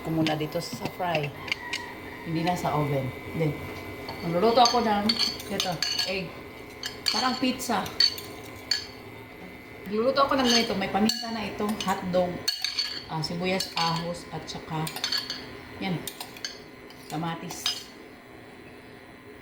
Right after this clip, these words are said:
Ano.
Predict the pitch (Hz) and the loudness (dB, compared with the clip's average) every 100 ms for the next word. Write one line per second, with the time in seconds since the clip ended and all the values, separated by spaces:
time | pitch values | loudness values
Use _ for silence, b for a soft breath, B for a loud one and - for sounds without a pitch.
0 | - - - - - - - - - - | -16 -18 -18 -18 -18 -18 -18 -18 -18 -18
1 | - - - - - - - - - - | -18 -16 -16 -16 -16 -16 -14 -12 -12 -14
2 | - - 427 403 427 427 - - - - | -14 -14 -12 -12 -12 -12 -12 -12 -12 -12
3 | - - 156 151 | -12 -10 -4 -4